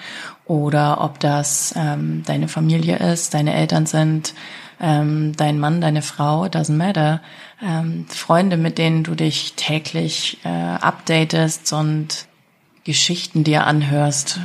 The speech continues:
Und ich frag dich jetzt mal ganz ehrlich, welche Geschichten hörst du jeden Tag? Und welche Geschichten erzählst du dir auch selbst jeden Tag? Was ist immer wieder,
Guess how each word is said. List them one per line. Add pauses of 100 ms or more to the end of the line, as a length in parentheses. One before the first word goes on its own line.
(160)
Und
ich
frag
dich
jetzt
mal
ganz
ehrlich,
welche
Geschichten
hörst
du
jeden
Tag? (540)
Und
welche
Geschichten
erzählst
du
dir
auch
selbst
jeden
Tag?
Was
ist
immer
wieder,